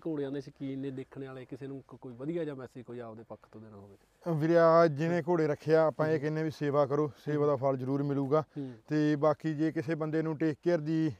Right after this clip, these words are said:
Speaker 2: ਆਪਾਂ ਨੂੰ, ਅ, ਹੁੰਦੀ ਹੈਗੀ ਆ ਘੋੜਿਆਂ ਦੇ ਪੈਰਾਂ ਪੂਰਾਂ ਬਾਰੇ ਜਾਣਕਾਰੀ ਚਾਹੀਦੀ ਆ,
Speaker 1: ਹੂੰ।
Speaker 2: ਮੈਂ ਰਿਹਾ ਇੱਥੇ ਸਰਕਲ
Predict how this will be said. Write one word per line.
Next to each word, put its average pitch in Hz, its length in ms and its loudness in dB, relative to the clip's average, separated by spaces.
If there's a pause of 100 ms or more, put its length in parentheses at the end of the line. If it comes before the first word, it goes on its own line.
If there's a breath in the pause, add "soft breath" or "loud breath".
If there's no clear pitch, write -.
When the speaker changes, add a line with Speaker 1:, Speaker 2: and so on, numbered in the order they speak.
Speaker 2:
ਆਪਾਂ 156 260 -2
ਨੂੰ, 156 320 -2 (140)
ਅ, 165 60 2
ਹੁੰਦੀ 147 280 0
ਹੈਗੀ 156 140 2
ਆ 160 120 2
ਘੋੜਿਆਂ 165 180 2
ਦੇ 151 100 -2
ਪੈਰਾਂ 147 240 2
ਪੂਰਾਂ 147 220 -4
ਬਾਰੇ 147 160 2
ਜਾਣਕਾਰੀ 143 380 -2
ਚਾਹੀਦੀ 147 300 2
ਆ, 202 40 6
Speaker 1:
ਹੂੰ। 135 480 -4
Speaker 2:
ਮੈਂ 170 220 4
ਰਿਹਾ 165 220 6
ਇੱਥੇ 160 300 0
ਸਰਕਲ 156 340 0